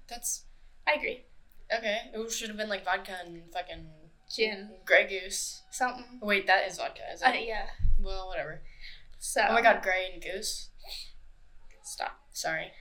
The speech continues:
Speaker 2: Um, so yeah. I bet the parents loved hearing that.
Speaker 1: Oh, I thought you meant, I thought you said, "I met the parents." I was like, "No, you didn't."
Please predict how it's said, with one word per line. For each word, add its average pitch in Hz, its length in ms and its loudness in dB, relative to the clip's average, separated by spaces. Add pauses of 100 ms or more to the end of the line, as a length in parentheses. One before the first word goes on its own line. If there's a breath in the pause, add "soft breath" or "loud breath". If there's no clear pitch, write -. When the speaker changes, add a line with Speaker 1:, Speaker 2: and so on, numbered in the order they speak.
(240 soft breath)
Speaker 2:
Um, 233 480 -2 (300)
so - 200 2
yeah. 175 200 2 (2000 soft breath)
I 277 60 0
bet 392 140 10
the - 60 -8
parents 269 340 4
loved 240 260 4
hearing 262 260 0
that. 226 520 4
Speaker 1:
Oh, 196 100 -10
I 196 60 -6
thought 233 160 4
you 349 80 2
meant, 381 200 -2
I 226 120 4
thought 240 200 2
you 311 60 -4
said, 320 160 2
"I 214 240 2
met 170 280 -6
the 220 60 -10
parents." 269 320 -10
I 269 40 -10
was 226 80 -8
like, 208 140 -8
"No, 175 80 -8
you 165 120 -8
didn't." - 220 -12